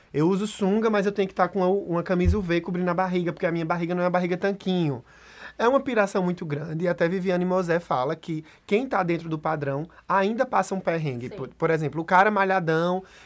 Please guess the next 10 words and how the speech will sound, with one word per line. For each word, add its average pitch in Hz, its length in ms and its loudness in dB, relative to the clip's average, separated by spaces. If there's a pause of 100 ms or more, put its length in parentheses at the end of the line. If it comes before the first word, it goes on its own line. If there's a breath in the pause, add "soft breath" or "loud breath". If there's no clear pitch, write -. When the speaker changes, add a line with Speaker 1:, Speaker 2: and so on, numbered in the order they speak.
Speaker 1:
que 175 100 -6
tá, 165 320 2 (340)
enfim, 147 520 -4
lá 139 160 0
na 165 120 0
praia, 170 520 2 (240 loud breath)
por 240 100 -2
mais 254 220 4
que 247 100 -4
ele, 214 320 2